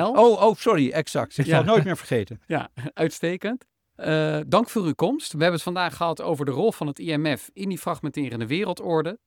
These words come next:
Speaker 1: Eh, hoe het I M F zich verhoudt natuurlijk tot die zeggenschap van onder meer de Verenigde Staten en ook Europa.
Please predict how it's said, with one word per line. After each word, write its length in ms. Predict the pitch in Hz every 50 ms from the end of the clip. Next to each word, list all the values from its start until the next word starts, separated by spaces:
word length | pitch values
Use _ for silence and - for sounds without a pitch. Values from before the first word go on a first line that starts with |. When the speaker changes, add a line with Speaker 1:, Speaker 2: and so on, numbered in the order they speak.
| _ _ _ _ _ _
Speaker 1:
Eh, 160 | - 139 139 135
hoe 120 | 143 170
het 120 | 170 160
I 140 | - - 151
M 160 | 151 165 165
F 60 | 156 -
zich 180 | - 165 -
verhoudt 340 | - - 139 135 156 175 147
natuurlijk 540 | 139 123 - - 175 160 143 127 123 - -
tot 360 | - 202 185 151 - - -
die 120 | 143 127
zeggenschap 480 | 107 131 147 143 - 127 - - 127 -
van 120 | - 151
onder 200 | 143 139 139 139
meer 180 | 143 156 160 143
de 60 | 120
Verenigde 360 | - - 143 135 120 104 -
Staten 440 | 123 - - 151 139 131 120 - 135 135
en 40 | 131
ook 100 | 120 -
Europa. 580 | 135 123 120 147 185 196 - - 196 202 233